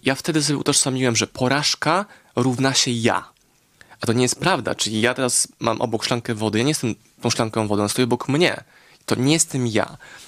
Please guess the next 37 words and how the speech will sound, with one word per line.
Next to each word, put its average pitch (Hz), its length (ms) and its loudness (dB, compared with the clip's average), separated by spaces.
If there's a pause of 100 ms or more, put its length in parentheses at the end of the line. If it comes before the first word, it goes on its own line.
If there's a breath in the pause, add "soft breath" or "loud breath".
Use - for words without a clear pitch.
(320 loud breath)
I 113 60 2
jak 113 140 2
sobie 156 220 2
to 151 140 0
zrozumiałem, 127 680 2
zacząłem 131 300 0
w - 100 -6
inny 139 140 4
sposób 135 300 -2
podchodzić 131 340 -2
do 139 100 0
siebie. 120 300 2
Czyli - 220 -2 (280 loud breath)
przestałem 147 360 2
się 120 320 2 (420)
biczować - 580 -2
i - 140 -4
przestałem 131 440 0
się 113 300 0 (480 loud breath)
jakieś 113 280 -2
tam 107 160 0
wory 107 600 0 (340)
pokutne - 380 -4
nosić 107 320 -2
na 113 80 -2
sobie. 104 500 0
Przestałem - 260 -4
się 113 120 -4
ubierać 110 240 0
na 110 60 -4
szaro, 113 340 0
na 107 100 -4
ciemno, 117 240 0
żeby 110 140 0
tylko 110 160 -4
się 110 120 -2
schować, 120 460 0